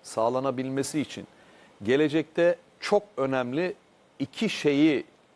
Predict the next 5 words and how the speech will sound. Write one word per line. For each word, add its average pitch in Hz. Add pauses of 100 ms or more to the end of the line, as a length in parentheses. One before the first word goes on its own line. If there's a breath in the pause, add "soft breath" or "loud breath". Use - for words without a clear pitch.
(240)
yönetmek 120
zorundalar 87
bugünden. 85 (140)
Biri 127
enerji, 135